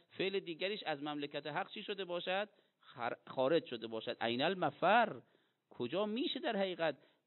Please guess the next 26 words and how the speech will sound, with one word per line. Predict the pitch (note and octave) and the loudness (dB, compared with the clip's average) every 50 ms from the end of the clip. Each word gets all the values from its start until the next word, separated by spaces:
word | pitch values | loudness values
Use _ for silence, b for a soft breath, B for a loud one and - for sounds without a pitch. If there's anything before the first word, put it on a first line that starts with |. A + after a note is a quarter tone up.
| - D3+ A#2+ C3 | -20 -20 -10 0
بله، | F3+ A#3 B3+ A#3+ G3 D#3+ C3+ A#2+ | 2 2 2 2 0 -2 -2 -2
نظام | A#2+ C3+ D#3 D#3 D3 D3 E3+ E3 D#3+ D#3+ D#3+ D#3+ D3+ - | -2 -4 -4 -4 -4 -2 -2 -2 -2 -2 -4 -6 -6 -4
اسناد | D#3+ - - - - D3+ D#3+ E3 E3 D#3 D3+ D3+ | -6 -6 -6 -10 -6 0 2 4 4 2 2 0
و | E3 D#3+ | 0 0
نظام | D#3+ D#3+ D#3+ D3 E3+ E3 D#3+ D#3+ | 2 0 0 0 2 2 2 2
ایجاد | E3 - F3+ F3+ D#3 F3+ A#3+ A#3+ F#3+ | 0 0 0 0 6 6 6 6 6
متفاوته. | F3 D3 - C3 A2+ - B2 A#2 G#2+ A#2 A#2 - - A#2 - | 2 -2 -2 -4 -8 -4 -4 -4 -2 -4 -6 -6 -6 -2 2
البته | C3+ D3+ F#3 G3+ A#3+ A3 - - - C#3+ A#2 A2+ | 2 2 2 4 2 0 0 0 -6 -8 -8 -6
به | B2 D3+ G3 | -4 -4 -2
لحاظ | A3+ A#3 G3+ F#3+ F#3 E3+ D#3 D#3+ | 0 2 4 4 4 4 4 2
نظام | D#3+ D3+ D3 C#3+ D3 D3 C#3+ C#3 C#3 | 0 0 2 2 2 2 4 4 2
اسناد | C3 - C#3 - - - C#3+ D3+ F3 E3 D3 C#3 B2+ A#2+ - B B B B B B | 2 0 -2 -2 -2 2 4 6 6 6 6 6 4 2 0 B B B B B B
این | - F3 F3+ D#3+ | -6 -4 -4 -6
فاعل | - - - C3+ C3 - D3+ D#3+ D#3 | -6 -4 -2 -2 0 0 2 0 2
مختار | C#3+ C#3 B2+ - - - D3 D#3 E3 F#3+ | 2 2 0 -2 2 6 8 8 8 10
است، | A3+ A3+ G3+ F3 D#3+ D3+ C#3 C#3+ - | 10 10 10 10 8 6 6 2 2
اما | C#3+ D#3+ G3 | 0 0 0
به | F#3+ G3 G#3 | 0 -2 0
لحاظ | A3 A3 G3+ G#3+ F3+ E3+ | 2 2 2 2 2 2
نظام | E3+ D#3+ D3+ D3+ D#3 D3+ D3 | 0 0 2 2 2 2 2
ایجاد | D3 D3 D3 D3+ D3 D#3+ F3 G#3+ A3+ A3+ - - _ - | 2 0 0 0 2 4 4 4 4 2 -2 -20 _ -6
سلسله | - A2+ G#2+ G#2 - G#2+ G#2+ A2 - | -4 -4 -4 -4 -8 -6 -6 -6 -4
علیت | A2+ A#2 A2+ G#2+ G#2+ A#2 A2+ D3 F3 F#3 - | -4 -6 -6 -6 -6 -6 -2 0 0 0 0
در | - B2 A2 G#2 | 0 0 0 0
کار | G2 - - C#3+ D3 C3+ A#2+ A2 | -4 -8 -4 -2 -2 -2 -2 -2
است. | G#2+ G#2+ G#2+ - _ | -4 -4 -6 -6 _